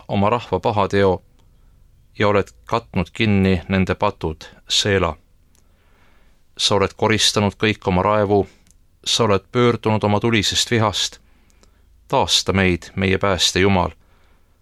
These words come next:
ja lõpeta oma meelepaha meie vastu. Kas sa oled meie peale tige igavesti ja jätkad oma viha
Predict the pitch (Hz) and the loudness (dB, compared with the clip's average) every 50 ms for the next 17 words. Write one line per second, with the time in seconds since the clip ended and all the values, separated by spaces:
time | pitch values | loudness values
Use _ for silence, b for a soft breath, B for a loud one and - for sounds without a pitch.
0 | _ _ _ - 87 87 107 113 - - 104 - - - 107 101 98 101 110 107 | _ _ _ -4 0 0 0 0 0 -2 -6 -4 -2 -2 0 2 2 2 2 2
1 | 101 90 85 - 85 87 87 85 87 87 85 87 95 90 - - - - - 78 | 2 0 0 0 -2 0 0 0 2 2 2 2 0 0 0 -2 -2 -4 -6 -10
2 | - - _ _ _ _ _ _ _ _ _ _ b b b b b b b b | -12 -16 _ _ _ _ _ _ _ _ _ _ b b b b b b b b
3 | b b b b b b b b b b b b _ _ _ - 127 123 - - | b b b b b b b b b b b b _ _ _ -6 -2 0 0 0
4 | - 143 135 123 - 135 135 131 123 117 - 127 120 117 117 117 - 127 - 117 | 2 2 0 0 0 0 2 2 2 2 2 0 2 2 0 0 -2 -2 0 0
5 | 123 117 - 90 85 87 90 85 - - - - 92 78 - - - - _ _ | 0 0 0 0 0 0 0 0 0 -2 -2 -2 -4 -4 -6 -10 -20 -20 _ _
6 | _ _ - _ _ _ _ - - _ - 98 92 107 131 - - - 120 117 | _ _ -20 _ _ _ _ -20 -20 _ -4 0 0 0 0 -2 -4 -6 -4 0
7 | 113 107 101 95 104 117 104 104 | 0 0 2 0 0 -2 -2 -4